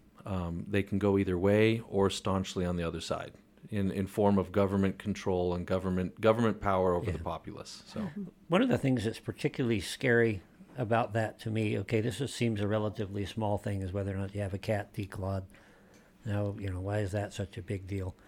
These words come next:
Speaker 2: But if the mentality from the beginning is, "We have the right to reach into your living room," as you
Speaker 3: Mm-hmm.
Speaker 2: put it,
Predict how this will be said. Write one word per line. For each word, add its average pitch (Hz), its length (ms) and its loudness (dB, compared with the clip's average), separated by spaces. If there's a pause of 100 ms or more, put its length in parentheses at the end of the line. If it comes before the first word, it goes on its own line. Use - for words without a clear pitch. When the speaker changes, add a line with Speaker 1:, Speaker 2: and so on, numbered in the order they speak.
(300)
Speaker 2:
But 139 140 8
if 147 160 4
the 160 120 4
mentality 147 840 4
from 123 240 0
the 104 100 0
beginning 107 640 0
is, 101 500 -4 (1120)
"We 135 120 2
have 113 260 2
the 101 100 0
right 113 340 0 (300)
to 117 160 -6
reach 110 320 -6
into 113 220 -4
your 101 180 -2
living 107 320 0
room," 104 260 -2
as 208 200 0
you - 100 0
Speaker 3:
Mm-hmm. 180 100 -4
Speaker 2:
put 98 160 0
it, 107 160 -6